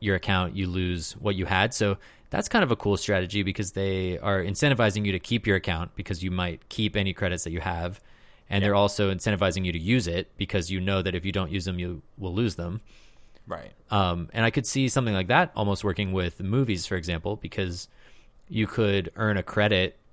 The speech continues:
Speaker 1: you know, two credits per month. And that's basically saying you can see two movies every month. It doesn't matter when or which ones you see, right?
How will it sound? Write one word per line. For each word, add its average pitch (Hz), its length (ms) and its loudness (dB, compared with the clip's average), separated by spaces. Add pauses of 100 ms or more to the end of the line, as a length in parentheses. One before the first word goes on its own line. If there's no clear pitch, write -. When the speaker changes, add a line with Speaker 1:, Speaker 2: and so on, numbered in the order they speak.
(140)
Speaker 1:
you 107 120 0
know, 90 180 0
two 113 240 0
credits 98 320 2
per 98 180 2
month. 95 420 -2 (100)
And 104 100 -2
that's 95 120 -2
basically 101 280 0
saying 95 220 -2
you 92 80 -6
can 98 100 -4
see 98 160 -4
two 101 220 -2
movies 92 520 -2 (600)
every 90 220 0
month. 95 340 -2
It 92 60 -2
doesn't 95 240 0
matter 87 300 0 (420)
when 98 420 0
or 90 140 -2
which 92 280 -4
ones 92 240 -2
you 87 80 -8
see, 95 300 -2
right? 95 260 0